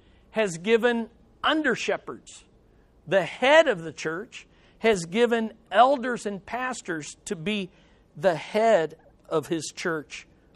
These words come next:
under him. So that's the distribution,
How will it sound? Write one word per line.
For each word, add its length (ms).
under 320
him. 260
So 160
that's 320
the 160
distribution, 1120